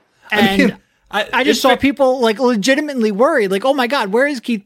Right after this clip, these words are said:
Speaker 1: shooting, like, taping this podcast from?" And I've never empathized with Keith more because we have tried. And I, I kid you not, like, Rich and I have tried every room we could find in that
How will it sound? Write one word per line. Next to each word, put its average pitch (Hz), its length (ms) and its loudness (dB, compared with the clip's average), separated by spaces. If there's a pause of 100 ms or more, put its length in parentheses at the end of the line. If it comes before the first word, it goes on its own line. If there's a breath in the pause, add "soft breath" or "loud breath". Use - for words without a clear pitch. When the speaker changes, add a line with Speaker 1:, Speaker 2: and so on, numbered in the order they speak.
Speaker 1:
shooting, 247 420 -6
like, 196 220 -2
taping 220 320 -4
this 180 260 -6 (240)
podcast 233 440 -4
from?" 143 320 -10 (420 loud breath)
And 233 200 -2
I've 226 200 -2
never 247 300 -2
empathized 240 560 -4
with 196 140 -6
Keith 220 260 -6
more 277 260 2
because 208 300 -4
we 220 220 -2
have 269 160 -2
tried. 185 640 -6
And 214 100 -4
I, 277 180 -4
I 302 140 -4
kid - 260 -6
you 285 60 -6
not, 247 180 -2
like, 196 160 -6
Rich 269 240 -8
and 311 80 -10
I 277 80 -4
have 226 200 -4
tried 196 460 -2 (260)
every 247 380 -2
room 220 280 0
we 208 80 0
could 196 180 -4
find 202 400 -2
in 170 120 -6
that 156 160 -6